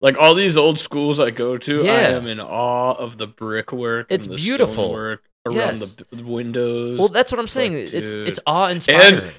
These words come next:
Speaker 1: dude, the sc-, these schools, what they used to do, oh my God, bro. You wouldn't believe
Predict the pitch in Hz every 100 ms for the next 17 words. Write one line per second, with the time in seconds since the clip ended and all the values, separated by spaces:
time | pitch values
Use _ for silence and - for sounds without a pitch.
0 | _ 143 175 151 139 135 - - 139 131
1 | - - 139 143 185 180 135 147 143 127
2 | 139 170 160 143 131 139 127 110 - 131
3 | 143 139 123 117 135 113 107 120 107 -
4 | - 151 165 143 127 123 123 131 131 120